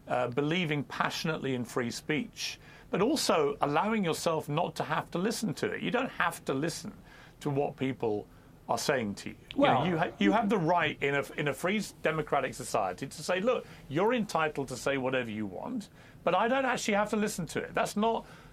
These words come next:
Speaker 1: you're not preventing them from exercising their right to free speech. You're just saying, "I don't wanna hear it."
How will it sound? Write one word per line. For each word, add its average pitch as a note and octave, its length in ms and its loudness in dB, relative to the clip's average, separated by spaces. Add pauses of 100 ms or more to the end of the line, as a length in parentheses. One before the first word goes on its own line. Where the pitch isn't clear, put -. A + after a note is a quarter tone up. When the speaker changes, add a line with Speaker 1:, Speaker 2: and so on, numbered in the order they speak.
Speaker 1:
you're F3+ 140 2
not A#3 160 0
preventing F3 600 0
them A#2+ 180 0
from C#3 180 0
exercising C3+ 580 0
their B2 140 2
right B2+ 260 0
to A2+ 100 -12
free G#2+ 200 -2
speech. - 680 -4 (300)
You're F3+ 160 2
just F#3+ 240 0
saying, F#3 260 2
"I D#3+ 160 4
don't A3 140 2
wanna A3+ 180 2
hear C#4 260 2
it." - 180 -6